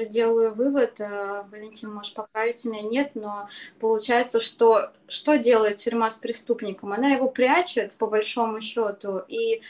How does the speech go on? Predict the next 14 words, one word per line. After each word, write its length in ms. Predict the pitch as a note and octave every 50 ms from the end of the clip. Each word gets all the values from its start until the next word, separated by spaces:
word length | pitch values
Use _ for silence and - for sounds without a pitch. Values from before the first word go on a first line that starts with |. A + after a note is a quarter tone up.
| - _ -
дальнейшая 640 | - A3+ A3+ A#3 C4 C#4+ D4 C#4+ - - B3 A3+ A3+
работа, 500 | A3+ A3+ G#3+ A3+ B3+ C4+ C4+ C4 - A3
реабилитация, 1080 | G#3+ A#3 A#3 A#3 G#3+ A#3 A3+ A3 A#3 A3+ - A3+ A#3 A#3 A3+ A3+ - - A3+ G#3+ G#3+ G#3+
лечение, 720 | A#3+ A#3+ A#3+ - - - A3 A3+ A#3+ A#3+ A#3+ A3+ G#3 G#3
если 300 | G3+ G#3 G#3 - - G#3+
это 120 | G#3 G#3+ G#3+
так 160 | G#3+ G#3 -
можно 260 | A3+ A3 G#3+ G#3+ G#3+
сказать, 520 | G#3 - - - A3 G#3 G#3+ G#3 G3 G3+ - - - - _ -
этого 240 | A3+ G#3 - A#3+ A#3+
ничего 360 | B3 B3 A#3+ - - - C4
не 140 | C4 B3+ A#3+
проводится, 720 | - A#3+ A#3+ A3+ A3+ C4 D4 D4+ E4 D4+ - - - - G#3+
и 440 | G#3 - - G#3+ G#3 G#3+ G#3 G3+